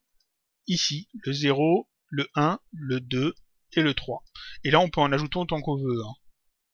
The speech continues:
Donc vous pouvez tout à fait faire, si vous avez un quadrillage beaucoup plus grand, là on a fait en huit cents six cents, ça pourrait être beaucoup plus grand, ça pourrait être seulement sur la longueur, ça peut être seulement sur la hauteur, vous pouvez faire un petit peu comme vous voulez.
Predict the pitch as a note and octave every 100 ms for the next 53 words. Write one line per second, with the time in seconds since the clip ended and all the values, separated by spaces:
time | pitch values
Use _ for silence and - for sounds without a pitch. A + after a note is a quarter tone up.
0 | _ _ - D3+ C#3+ C3+ D3 C#3+ - D#3+
1 | E3 - E3 - F3 E3 - - - -
2 | D#3+ D#3+ D#3+ D#3 D3+ D#3 D3+ D#3 D3 D#3+
3 | - D#3 D3 C#3+ E3+ G3+ D#3+ C#3 C#3 C#3+
4 | C3 C#3+ - D3 - D3 G#3+ A#3 - -
5 | - - - A#2 D#3 C#3 C#3+ - - _
6 | _ C#3 F#3+ - F#3 - E3 E3 A3 A#3
7 | D3 C#3 D3+ D3 - - - - - F3
8 | F3+ F3+ E3+ C#3+ D3 D3+ D3 F3 A3+ -
9 | C3+ - D3 D#3 D#3+ D3+ D3 C3 C3+ C#3
10 | E3 F#3 G#3+ - - - _ _ D3+ D3+
11 | C#3+ E3 C#3+ - D#3+ D#3+ C#3+ C#3+ C#3+ C#3+
12 | G#3